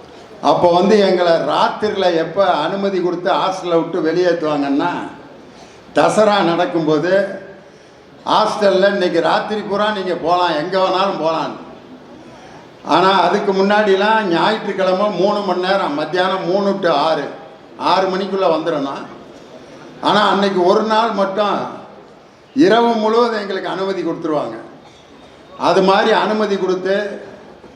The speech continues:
பாளையங்கோட்டை சமாதானபுரத்துல அந்த தசரா ஃபெஸ்டிவல் நடந்துட்டு இருக்கு. அப்ப நெல்லை மியூசியானோ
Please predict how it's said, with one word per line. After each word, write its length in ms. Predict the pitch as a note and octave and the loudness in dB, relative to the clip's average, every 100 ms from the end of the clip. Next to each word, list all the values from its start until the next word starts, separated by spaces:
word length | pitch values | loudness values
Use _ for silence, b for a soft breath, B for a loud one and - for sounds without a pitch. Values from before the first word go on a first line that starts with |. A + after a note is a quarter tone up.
| - - - - - - - | -20 -20 -20 -20 -20 -18 -2
பாளையங்கோட்டை 760 | D#3 G3+ G#3+ G3+ F#3+ F#3 F#3 E3 | 2 4 4 2 2 2 2 0
சமாதானபுரத்துல 1000 | D#3+ F#3+ G#3 G#3 G3 F3+ D#3+ E3 E3+ E3+ | -2 0 2 2 0 0 -2 0 0 0
அந்த 260 | F#3 F#3 | -2 -2
தசரா 500 | E3 D#3 E3+ G3+ F#3 E3+ C#3+ B2+ G#2 - | -2 0 0 2 2 2 0 -4 -8 -4
ஃபெஸ்டிவல் 540 | E3+ F3 F#3+ F3 D#3 | -4 -2 0 0 0
நடந்துட்டு 340 | D#3 D#3 F3 C#3 | -2 -4 -4 -6
இருக்கு. 500 | C#3 D3 F#3 - - - - - - - - - - | -6 -4 -6 -6 -14 -16 -16 -18 -20 -20 -20 -20 -6
அப்ப 300 | C#3 D3+ D#3 | -2 0 2
நெல்லை 420 | D3+ F3+ G#3+ A3 | 2 2 2 2
மியூசியானோ 680 | F#3+ F#3+ G#3 G3 F3+ F3 E3+ | 0 -4 -4 -2 0 0 -2